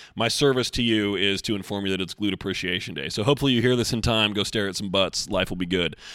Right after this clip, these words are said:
Um, we had daylight savings time this weekend. I know everybody's a big fan of that. So <laughs> been listening to some, some conversations in other circles about, you know,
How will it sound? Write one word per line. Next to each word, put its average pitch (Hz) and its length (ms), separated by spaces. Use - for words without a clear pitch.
Um, 131 480
we 139 100
had 170 200
daylight 170 380
savings 165 520
time 95 500
this 113 200
weekend. 90 640
I 120 80
know 147 140
everybody's 151 400
a 120 40
big 131 200
fan 135 240
of 113 80
that. 117 320
So 117 180
<laughs> - 340
been 143 200
listening 151 280
to 123 80
some, 113 240
some 113 180
conversations 120 800
in 104 160
other 113 240
circles 104 480
about, 101 240
you 101 80
know, 101 180